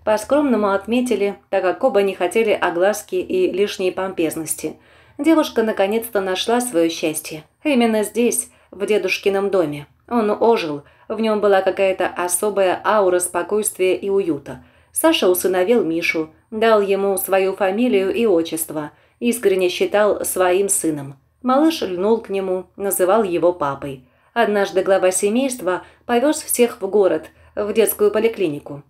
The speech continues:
Мише пора было делать прививку. Малыш сильно нервничал, хныкал, боялся, как и все дети. Влада как могла его успокаивала. Но когда подошла их очередь заходить, Миша вдруг взял Сашу за руку и сказал:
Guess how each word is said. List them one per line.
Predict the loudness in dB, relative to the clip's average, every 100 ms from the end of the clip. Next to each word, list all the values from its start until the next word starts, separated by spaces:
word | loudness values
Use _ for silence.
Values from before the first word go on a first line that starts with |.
| _
Мише | -2 -2 0 2
пора | 4 4 4
было | 4 2
делать | 2 2 0 -2
прививку. | -4 -4 -6 -8 -16 -16 _ _ _
Малыш | 2 4 4 2
сильно | -2 0 0
нервничал, | 2 2 2 -2 -4 -6 -6 -12 _
хныкал, | -6 -4 -2 -2 -2 -4 _ _
боялся, | 0 4 4 4 2 2 0
как | 0 0
и | -4
все | 0 0
дети. | 2 0 -2 -14 -20 _ _
Влада | -4 2 4 4 4
как | 2 0
могла | 0 2 2
его | 4 2
успокаивала. | 0 -2 -2 0 -2 -2 -4 -6 -12 _
Но | -6 0 0 2
когда | 2 4 4
подошла | 4 2 0 2 2
их | 2 0
очередь | -4 -2 -2 -2
заходить, | -2 -4 0 0 0 -4 -10 _ _ _
Миша | 0 2 2 2
вдруг | 4 2 2
взял | 0 2 2
Сашу | 2 2 2 0 0
за | 2 2
руку | 0 0
и | -2
сказал: | -2 -4 -2 -4 -6